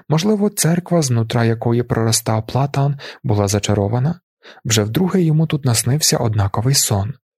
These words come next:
а тепер ще й вірні друзі починають дратувати.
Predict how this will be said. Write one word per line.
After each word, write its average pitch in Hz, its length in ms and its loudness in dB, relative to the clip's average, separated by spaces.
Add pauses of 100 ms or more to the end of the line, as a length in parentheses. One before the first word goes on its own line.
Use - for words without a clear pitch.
(140)
а - 100 -6
тепер 185 320 -2
ще - 240 0
й 117 100 0
вірні 175 340 0
друзі 120 460 2 (260)
починають 101 520 0
дратувати. 107 640 -2